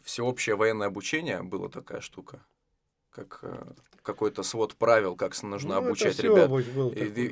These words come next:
Speaker 1: и вот, да, и вот что Ленин включил именно бокс в программу, э, военного обучения.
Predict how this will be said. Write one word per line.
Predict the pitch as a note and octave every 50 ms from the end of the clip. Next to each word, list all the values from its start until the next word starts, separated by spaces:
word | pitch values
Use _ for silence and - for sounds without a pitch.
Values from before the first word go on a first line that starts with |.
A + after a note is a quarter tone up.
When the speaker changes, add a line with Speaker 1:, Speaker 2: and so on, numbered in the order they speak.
| B2
Speaker 1:
и | B2
вот, | B2 B2 A#2 A#2 A2+
да, | A2 A#2+ A#2 G#2+ G2+
и | G2+
вот | G#2+ G#2+
что | - - - A#2
Ленин | A2+ A#2 B2+ C3+ A#2 G#2+
включил | - - A2 G#2 - - B2 A2+ A2
именно | G#2 G2+ G2+ G2 F#2
бокс | F2+ G#2 A#2 B2 B2+ - - -
в | F#2+ F2 - -
программу, | - G2+ G2 G2 G2+ G#2 G#2+ G#2+ G2+ G2 F#2+ F2 F2+ - - C3 C3+ - - - - - - -
э, | - - -
военного | G2 F#2+ F#2+ G2 G2 G2 F#2+ F#2 F#2+ F2+
обучения. | F2 F#2 F#2 F#2+ F#2 - G#2+ G2+ F#2 F2+ F2 E2+ E2+ F2